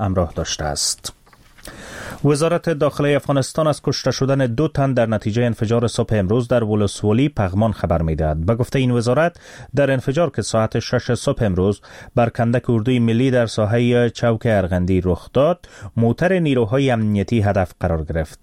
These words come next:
در ادامه آمده که چهار پلیس هم در رویداد زخمی شدند. آن سو یک منبع وزارت داخله که بنابر حساسیت موضوع می‌خواهد نامش گرفته نشود، به رادیو آزادی تایید کرده که در انفجار امروز چهار پلیس کشته شدند و هشت تن دیگر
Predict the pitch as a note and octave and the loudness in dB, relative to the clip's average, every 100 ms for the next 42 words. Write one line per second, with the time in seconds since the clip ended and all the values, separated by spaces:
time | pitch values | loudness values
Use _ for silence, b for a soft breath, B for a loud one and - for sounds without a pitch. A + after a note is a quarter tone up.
0 | G2 A#2 B2 A#2+ B2+ B2 B2+ - - A#2 | 0 0 2 0 2 0 -2 -4 -2 0
1 | B2 A#2 B2 B2 - C#3 F3+ F3 B B | 2 0 0 0 0 0 0 -2 B B
2 | - C#3+ C3+ A#2 G#2+ G#2+ - G#2 - G#2 | 0 2 2 0 0 -2 0 -2 -2 -2
3 | - D#2+ D#2 D#2 C3+ D3+ - E3 D3 C3 | -2 -2 -2 0 0 0 0 2 2 0
4 | B2+ B2+ D#3 C#3+ B2+ B2 C3+ C#3 A2+ A#2+ | 0 0 0 2 2 2 0 -2 0 0
5 | - C3+ - F2 - B B B B2 C3 | 0 -2 0 -4 -4 B B B 0 2
6 | C3+ C3 A2 A#2+ A#2+ - C#3+ C3+ B2 A2+ | 2 0 0 -2 -2 -2 -2 0 0 2
7 | G#2+ B2 C3 A#2+ B2 A2+ A#2 A#2 G#2 G#2+ | 2 0 0 0 0 0 0 0 -2 -2
8 | F#2+ - A#2 B2 D#3+ D#3+ D3+ C3 A#2 A2 | -2 -2 0 0 0 2 2 2 0 2
9 | G#2+ G#2 G#2 A#2 C3+ B2 F#3 - D#3+ D3 | 2 0 2 0 0 0 0 0 0 0
10 | C#3 D3+ D3 B B B D3 F#3 F3 C#3+ | 0 0 -2 B B B 0 2 2 -2
11 | C#3+ D3+ D3 C#3 D3 - - B2+ B2+ - | 0 2 2 2 0 -2 0 0 0 0
12 | A2 A2+ - F2+ - D3+ - D3 C3 A#2+ | 0 0 -2 -4 -2 -2 0 0 2 0
13 | D3 D3 B B - F3 - - E3 D3 | 0 -2 B B -2 -2 -2 -2 0 0
14 | B2+ D3+ E3 | 2 2 0